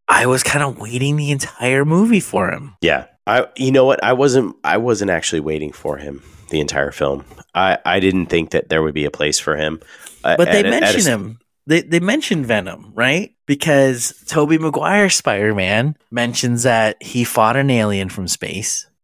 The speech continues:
Speaker 1: right?
Speaker 2: Yes.
Speaker 1: And then I, I almost thought that, like, when, when they did that little callback, I was like, "Are we gonna see Venom just, like, Deus Ex Machina this thing?" <laughs>
Speaker 2: Yeah.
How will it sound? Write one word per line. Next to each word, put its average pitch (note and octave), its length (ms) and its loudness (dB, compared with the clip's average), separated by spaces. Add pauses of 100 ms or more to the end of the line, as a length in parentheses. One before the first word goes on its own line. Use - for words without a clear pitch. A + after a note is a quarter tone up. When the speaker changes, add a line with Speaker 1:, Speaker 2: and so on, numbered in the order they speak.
Speaker 1:
right? B2 340 2 (220)
Speaker 2:
Yes. - 580 0
Speaker 1:
And C3+ 220 2
then B2+ 460 4 (100)
I, B2+ 140 0 (100)
I C3+ 240 2
almost C#3+ 460 2
thought C3 320 0
that, A#2 340 0
like, A2 540 -2
when, A#2 440 -2
when A2 180 0
they G#2+ 120 2
did G#2+ 280 0
that G#2+ 200 2
little A2 160 2
callback, A2+ 500 -2
I G#2+ 60 -2
was G2 180 -2
like, - 400 -12 (120)
"Are - 180 -10
we D3+ 80 2
gonna A#3 160 2
see D4 200 4
Venom E3+ 420 2
just, - 240 -2
like, G2 240 0 (160)
Deus A#2+ 420 2
Ex B2 240 -2
Machina A#2+ 480 0
this B2+ 220 0
thing?" C#3 260 2
<laughs> D#3 60 0 (640)
Speaker 2:
Yeah. F2 320 2